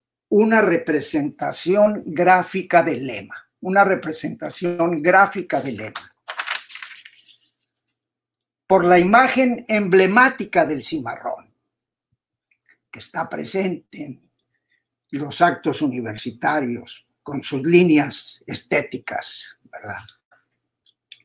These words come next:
Por las, por la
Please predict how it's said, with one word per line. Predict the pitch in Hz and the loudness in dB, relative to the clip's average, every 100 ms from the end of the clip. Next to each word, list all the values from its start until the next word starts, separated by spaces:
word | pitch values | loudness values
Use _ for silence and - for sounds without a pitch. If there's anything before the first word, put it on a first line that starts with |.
| _ _ _ _ _ _ _ _ _ _ _ _ _ | _ _ _ _ _ _ _ _ _ _ _ _ _
Por | 202 190 | 6 8
las, | 190 196 196 - - - _ _ _ _ _ _ - - | 10 8 6 0 -6 -14 _ _ _ _ _ _ -20 2
por | 381 180 185 | 4 6 8
la | 190 185 185 180 180 180 175 160 | 8 8 8 10 10 10 8 4